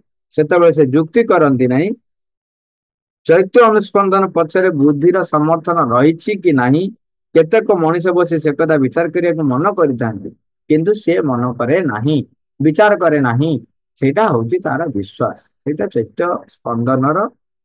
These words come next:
ପ୍ରଭାବ ଫଳରେ ତା ଭିତରେ ଯୋଉ ବିଶ୍ୱାସ ଆସିଥାଏ, ସେଇଟା ହଉଛି ବିଶ୍ୱାସ। ସେଥିରେ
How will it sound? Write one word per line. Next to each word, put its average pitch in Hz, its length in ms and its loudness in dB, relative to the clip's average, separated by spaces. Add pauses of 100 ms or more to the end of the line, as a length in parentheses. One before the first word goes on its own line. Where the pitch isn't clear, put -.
(120)
ପ୍ରଭାବ 117 520 -2
ଫଳରେ 196 360 -2
ତା 214 220 -6
ଭିତରେ 123 280 -6
ଯୋଉ 113 120 -4
ବିଶ୍ୱାସ 156 500 -4
ଆସିଥାଏ, 190 360 -2 (360)
ସେଇଟା 120 240 -4
ହଉଛି 156 220 -2
ବିଶ୍ୱାସ। - 440 -8 (920)
ସେଥିରେ 226 440 4